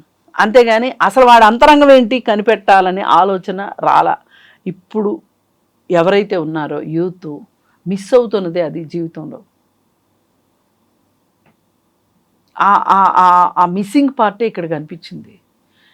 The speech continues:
ఏది ఏమైనప్పటికీ కూడా ఇప్పటికైనా ఆ తల్లిదండ్రులు ఎవరో బయటికి రావాలి.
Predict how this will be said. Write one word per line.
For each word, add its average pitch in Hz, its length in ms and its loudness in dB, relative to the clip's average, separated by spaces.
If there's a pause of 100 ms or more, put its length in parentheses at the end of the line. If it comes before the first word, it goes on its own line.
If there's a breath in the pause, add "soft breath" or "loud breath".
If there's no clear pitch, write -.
(140)
ఏది 190 400 2
ఏమైనప్పటికీ 160 960 -6
కూడా 156 460 -14 (680 soft breath)
ఇప్పటికైనా 277 800 2
ఆ - 20 4
తల్లిదండ్రులు 202 560 -2
ఎవరో 160 200 -2
బయటికి 151 360 -10
రావాలి. - 380 -16